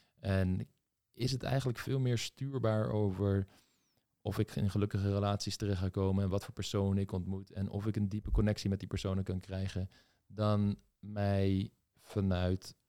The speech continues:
maatschappijovertuigingen ooit is aangeleerd. Want ik weet nog heel goed toen ik gewoon op school zat, nooit iemand, eh, had tegen mij gezegd van, "Hey, eh, daten of relaties is een vaardigheid waar je jezelf in kan ontwikkelen of sociale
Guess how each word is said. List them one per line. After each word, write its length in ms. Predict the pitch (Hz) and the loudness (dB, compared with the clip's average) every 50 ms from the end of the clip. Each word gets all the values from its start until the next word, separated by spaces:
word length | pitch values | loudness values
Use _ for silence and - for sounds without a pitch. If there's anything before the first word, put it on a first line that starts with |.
| _ | _
maatschappijovertuigingen 1500 | _ 101 98 95 - - 92 - 113 123 135 - - 107 95 101 - - 98 101 98 - - 98 98 98 98 98 95 - _ _ _ _ _ _ _ _ _ _ _ _ _ | _ -8 -6 -6 -4 -6 -4 0 2 2 2 4 2 0 -2 -2 -2 0 2 2 2 2 2 2 2 4 2 2 0 -2 _ _ _ _ _ _ _ _ _ _ _ _ _
ooit 220 | - 101 101 - | 0 0 0 2
is 120 | 101 92 - | 0 -4 -2
aangeleerd. 580 | - 107 120 120 104 110 98 - - - - - - - _ _ _ _ _ _ | 2 2 4 4 2 0 -2 -4 -6 -6 -12 -18 -20 -20 _ _ _ _ _ _
Want 120 | _ - | _ -6
ik 80 | 113 104 | -2 2
weet 120 | 117 110 | 2 4
nog 120 | 107 98 90 | 4 4 4
heel 140 | 101 104 | 4 4
goed 180 | 92 104 101 - | 4 2 -2 -2
toen 180 | - 101 95 92 | 0 0 0 0
ik 80 | - | 2
gewoon 180 | - 101 92 92 | 2 2 4 4
op 140 | 92 - - - - _ _ _ - | 2 0 -4 -12 -20 _ _ _ -18
school 300 | - - - 139 165 147 | -8 -2 2 2 2 2
zat, 300 | - - - - - - - - _ _ _ _ _ _ _ _ _ _ _ _ _ _ _ _ _ _ _ _ _ _ _ _ _ _ | 2 0 -4 -4 -6 -12 -20 -20 _ _ _ _ _ _ _ _ _ _ _ _ _ _ _ _ _ _ _ _ _ _ _ _ _ _
nooit 320 | _ 104 110 127 156 151 135 | _ 4 6 6 6 6 6
iemand, 240 | 98 92 82 87 - | 4 2 2 0 -2
eh, 180 | - 53 52 50 - 50 50 | -4 -6 -6 -8 -10 -12 -12
had 240 | - - 101 98 - | -6 -2 -2 0 2
tegen 240 | 104 98 87 82 92 | 2 2 4 4 2
mij 180 | 87 90 90 | 2 2 2
gezegd 340 | 82 87 78 87 85 82 85 - _ _ _ _ _ | 0 0 0 0 -2 -2 -6 -12 _ _ _ _ _
van, 320 | _ - - 87 85 85 | _ -6 -2 0 2 2
"Hey, 380 | 101 127 120 101 90 85 82 - - | 2 2 2 2 0 -2 -4 -10 -16
eh, 80 | - 95 87 87 85 85 85 85 80 78 _ _ _ _ | -18 -20 -20 -18 -18 -18 -18 -20 -20 -20 _ _ _ _
daten 340 | - 82 80 85 82 - 87 | -4 0 0 0 0 0 -4
of 120 | 85 - | -6 -4
relaties 480 | - 82 82 85 85 85 - 87 - - | -2 0 2 2 2 2 0 -4 -4 -4
is 140 | 87 82 - | -6 -6 -6
een 100 | 92 - | -8 -8
vaardigheid 720 | - - - 101 104 101 95 95 90 - - 92 95 - | -10 -6 -4 -2 0 0 0 0 -2 -2 -2 -2 -2 -2
waar 120 | 85 92 | -2 -2
je 60 | 90 | 0
jezelf 340 | 87 85 80 87 87 82 - | 0 0 0 0 -2 0 -2
in 80 | 95 85 | -4 -4
kan 260 | - 90 90 92 - | -4 -2 -4 -4 -2
ontwikkelen 560 | - 90 90 87 92 95 98 - 104 - - | -2 -4 -2 0 0 0 0 0 -4 -4 -4
of 160 | - - - - | -6 -6 -8 -8
sociale 640 | - 82 - - 98 - 50 50 50 50 - 90 | -8 -6 -4 -2 -2 -2 0 0 0 0 -2 -2